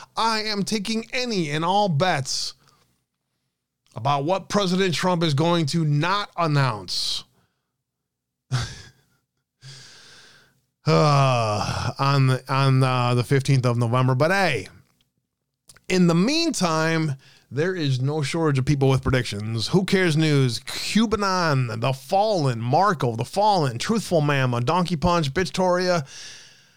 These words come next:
Leadfoot, and Who Cares, twenty-seven forty-five gold pills today. You guys are amazing group of patriots.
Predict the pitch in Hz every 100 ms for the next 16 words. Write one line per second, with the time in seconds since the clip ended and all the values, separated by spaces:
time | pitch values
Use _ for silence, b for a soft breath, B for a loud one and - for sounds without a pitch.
0 | B B _ 143 214 202 214 226 - 160
1 | 139 202 175 180 175 139 127 120 - 196
2 | 220 202 - 208 196 151 117 113 - 151
3 | 143 147 139 131 143 139 135 127 131 120
4 | 117 147 175 156 143 135 131 123 113 117
5 | 131 143 139 143 135 131 123 113 - 127
6 | 117 123 123 123